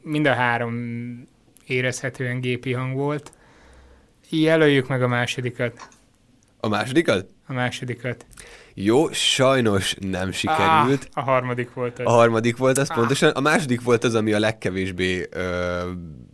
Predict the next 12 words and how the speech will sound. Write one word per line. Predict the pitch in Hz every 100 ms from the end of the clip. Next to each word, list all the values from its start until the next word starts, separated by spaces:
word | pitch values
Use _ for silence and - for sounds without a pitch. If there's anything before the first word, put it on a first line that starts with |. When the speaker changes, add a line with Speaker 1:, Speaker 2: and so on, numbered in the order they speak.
| _ _ - - _ -
Speaker 2:
hasonlít | 107 98 - 90 92 -
egy | 90
emberi | 90 92 92
hangra, | 95 101 104
az | 101
a |
vokoderes | 98 101 143 147 135
Speaker 1:
Komolyan? | 131 127
Speaker 2:
verzió | 92 95 101
volt. | 110 123
Hát, | 135
e, | -